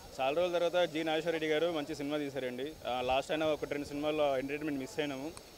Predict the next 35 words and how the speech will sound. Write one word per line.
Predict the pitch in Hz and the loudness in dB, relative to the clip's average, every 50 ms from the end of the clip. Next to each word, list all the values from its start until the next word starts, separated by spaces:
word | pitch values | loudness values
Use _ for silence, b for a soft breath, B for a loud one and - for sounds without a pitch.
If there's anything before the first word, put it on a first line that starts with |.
| - - - | -16 -10 -4
ఈ | 139 | -2
movie | 143 151 156 | 0 0 0
అయితే | 165 165 175 | 2 2 4
out | 160 151 151 | 2 2 2
and | 175 170 170 | 2 2 2
out | 170 175 175 - 151 | 2 2 2 0 -4
complete | 143 147 147 175 175 156 | -2 -2 0 0 2 2
entertainer | 147 147 156 151 165 165 160 156 | 2 2 2 2 2 2 2 2
movie | 147 143 143 143 | 0 0 0 0
ఇది. | 147 147 139 135 139 151 180 - - - - - - - - - - - - | 0 0 0 0 -2 -2 -4 -6 -12 -14 -14 -14 -14 -14 -16 -16 -8 -4 0
తర్వాత | 151 156 160 151 170 165 165 165 160 156 151 135 | 2 2 2 4 4 6 6 6 6 4 4 2
రాజేంద్ర | 131 131 143 156 156 156 | 2 2 4 2 2 0
ప్రసాద్ | 156 165 160 156 | 0 0 2 2
గారు | 160 156 | 2 0
మంచి | 151 147 139 147 147 | 0 -2 -2 -2 0
character | 151 143 139 143 151 147 | 0 0 2 2 0 0
దొరికి-, | 143 139 135 - | -2 -2 -4 -6
ఆ, | 139 117 113 120 123 123 117 | -8 -8 -6 -6 -6 -4 0
character | - 143 135 147 143 147 139 | 0 2 2 0 0 -4 -4
దక్కింది. | 143 127 143 135 139 135 | -4 -4 -4 -4 -4 -2
ఆయన, | 135 143 | -4 -4
ఆయన | 151 147 110 127 135 139 135 127 127 104 101 - - - - - - - - | -4 -4 -4 -4 -2 -2 -2 -2 -4 -8 -12 -16 -18 -18 -20 -20 -10 -4 -2
చాలా | 131 135 | 0 2
బాగా | 139 143 139 | 2 2 2
చేశాడు | 139 143 135 135 147 135 | 2 0 -2 -2 -2 -4
అసలు, | 131 135 135 | -4 -4 -6
comedy | 120 131 135 127 131 135 143 | -6 -4 -4 -4 -4 -2 -2
కానీ | 139 143 135 135 135 143 143 - - - - - - - | -2 -2 -4 -6 -6 -8 -10 -12 -16 -18 -16 -12 -8 -8
ప్రతి | 147 156 156 | -6 -6 -2
character | - 147 143 156 160 156 170 | 0 0 0 0 0 -2 -4
కూడా | 160 175 180 | -4 -2 -2
కా-, | 170 156 156 151 143 143 135 120 110 104 - - | -2 0 2 2 2 2 0 -2 -4 -8 -8 -6
కామెడీకి | 131 135 147 160 156 | -4 -4 -2 -4 -6
scope | - - 156 151 147 | -4 0 0 0 0
ఇచ్చారు. | 156 - - 160 147 151 165 | -2 -4 -2 -2 0 0 -2